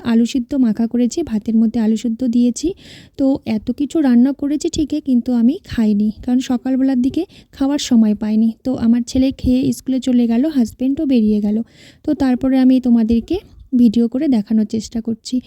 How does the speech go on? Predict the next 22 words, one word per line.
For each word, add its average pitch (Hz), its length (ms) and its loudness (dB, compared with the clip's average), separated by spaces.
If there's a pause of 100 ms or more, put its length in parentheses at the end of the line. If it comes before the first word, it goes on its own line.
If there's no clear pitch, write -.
(220)
তো - 100 -4
এদিকে 294 320 4
কিন্তু 311 240 -2
রান্নাও 226 360 4
বসিয়েছি। 226 560 0 (220)
আর 247 100 -2
দেখো 226 240 -2
বন্ধুরা, 240 340 2
মাছ 240 280 4
ভাজা 226 260 -4
করেছি, 240 320 -2
এদিকে 247 300 0
মাছের 226 340 0
তেলগুলো 240 360 2 (380)
বানিয়েছি। 208 520 2 (320)
তো - 100 -4
এদিকে 302 300 4
দেখো, 262 300 0 (160)
মাছের 254 340 2
ঝোল 247 260 2
বসিয়ে 240 360 2
দিয়েছি। 233 440 2